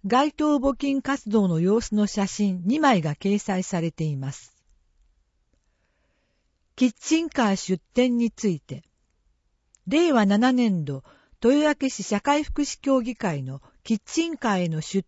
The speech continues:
店予約を行います。受付開始日。出店希望日、四月一日火曜から五月三十一日土曜。受付開始、三月三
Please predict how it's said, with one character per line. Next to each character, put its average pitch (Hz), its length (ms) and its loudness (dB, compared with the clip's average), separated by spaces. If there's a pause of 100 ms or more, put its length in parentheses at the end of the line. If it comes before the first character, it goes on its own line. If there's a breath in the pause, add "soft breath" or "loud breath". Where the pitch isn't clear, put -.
(120)
店 285 180 0
予 277 140 2
約 233 340 0
を 143 140 -4
行 196 160 0
い 165 240 -2
ま 139 160 -8
す。 - 180 -20 (1400)
受 294 300 0
付 262 280 -4
開 208 280 -2
始 190 180 -4
日。 131 180 -8 (1300)
出 - 280 -2 (100)
店 311 240 -2
希 269 180 -6
望 214 260 2
日、 127 240 -12 (480)
四 - 180 -2
月 302 380 2
一 302 120 2
日 294 220 0
火 247 200 -2
曜 262 200 4
か 151 160 -6
ら 139 200 -6 (180 soft breath)
五 285 140 4
月 294 200 2
三 277 340 0
十 180 160 0
一 170 220 -2
日 202 300 0
土 165 160 0
曜。 170 320 0 (640)
受 311 260 2
付 - 280 0
開 233 260 2
始、 185 340 -6 (240)
三 320 320 0
月 214 280 0
三 180 180 -2